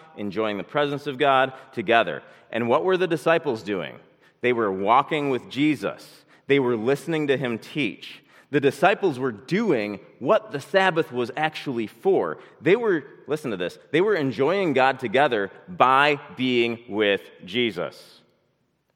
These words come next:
And in case the Pharisees missed that point, Jesus said this. This is verse twenty-eight.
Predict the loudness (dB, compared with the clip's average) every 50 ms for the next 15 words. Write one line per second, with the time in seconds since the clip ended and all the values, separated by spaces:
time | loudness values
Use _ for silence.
0 | _ _ _ _ _ _ _ _ _ _ _ _ _ _ _ _ -20 _ _ _
1 | -2 -2 0 -2 -2 -4 -2 -2 0 0 -2 -4 -8 -20 -20 -20 _ _ _ -14
2 | -8 -4 0 2 2 2 0 -2 -6 -8 -6 -4 -2 -2 -2 -2 -2 -2 -2 -2
3 | -4 -4 -4 -2 -2 -2 -4 -8 -12 -20 -20 _ _ _ _ _ _ -6 -4 -4
4 | -4 -4 -6 -6 -2 0 0 0 2 0 0 0 -2 -6 -14 -20 -20 -20 -14 -6
5 | -4 -4 -4 -4 -4 -2 -2 0 2 2 0 0 -2